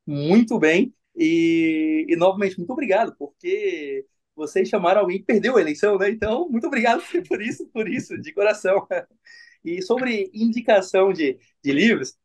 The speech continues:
eu vou tomar aqui uma, uma licença. Como terceira vez que eu participo do Tapa,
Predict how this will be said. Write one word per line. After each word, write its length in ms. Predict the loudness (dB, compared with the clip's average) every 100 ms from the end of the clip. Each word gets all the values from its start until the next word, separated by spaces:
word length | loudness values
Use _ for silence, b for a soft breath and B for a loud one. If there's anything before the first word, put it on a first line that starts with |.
| _
eu 200 | 2 2
vou 120 | 2
tomar 280 | -2 2 2
aqui 180 | 2 -4
uma, 400 | 0 2 4 2
uma 180 | -2 -4
licença. 540 | -4 -6 -4 -2 -4
Como 180 | -6 -2
terceira 480 | 0 0 4 4 6
vez 200 | 6 6
que 80 |
eu 40 | 4
participo 460 | 2 4 2 2
do 160 | -4 0
Tapa, 340 | 4 4 2